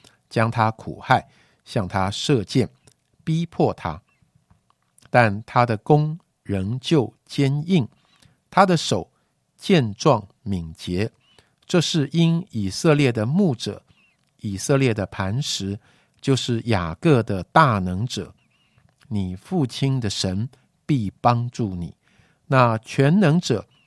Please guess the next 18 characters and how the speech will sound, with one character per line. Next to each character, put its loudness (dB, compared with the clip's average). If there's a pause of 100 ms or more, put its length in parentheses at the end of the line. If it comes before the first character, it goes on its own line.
(220)
必 0
将 2
天 2
上 2 (240)
所 2
有 2
的 -4
福、 -4 (560)
地 2
里 -2
所 -2
藏 -4
的 -2
福， -4 (540)
以 -2
及 -4 (180)
生 0
产 -4